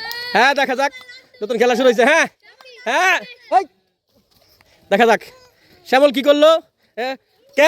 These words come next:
আর তো ঢিল করে বানতে, একটা ঢিল করে কি সমস্যা হয়েছে দেখছাও? দেখা যাক। হ্যাঁ, হ্যাঁ, হ্যাঁ, এই যে, এই যে, আপনার ডাকি গেছে, হ্যাঁ, আপনার ডাকি গেছে, দেখেছে। যাক,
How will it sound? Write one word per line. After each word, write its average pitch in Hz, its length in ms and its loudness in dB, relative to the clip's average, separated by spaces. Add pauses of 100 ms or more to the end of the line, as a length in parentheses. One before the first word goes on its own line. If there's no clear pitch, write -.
(100)
আর 311 100 0
তো 339 120 -8
ঢিল 302 140 -6
করে 339 140 0
বানতে, 330 180 -2 (140)
একটা 285 200 -4
ঢিল 277 120 -4
করে 311 160 2
কি 285 60 -8 (100)
সমস্যা 285 220 2
হয়েছে 269 140 0
দেখছাও? 240 220 0 (460)
দেখা 254 200 2
যাক। 269 120 0 (2750)
হ্যাঁ, 302 180 0
হ্যাঁ, 339 160 -2
হ্যাঁ, 339 120 -6 (320)
এই 285 80 -10
যে, 320 80 -10
এই 330 60 -8
যে, 330 140 -6
আপনার 381 260 -4
ডাকি 392 220 -2
গেছে, 359 220 -2
হ্যাঁ, 427 180 2 (1200)
আপনার 285 180 2
ডাকি 330 160 0
গেছে, 330 180 0 (1040)
দেখেছে। 320 300 2 (2000)
যাক, 311 180 2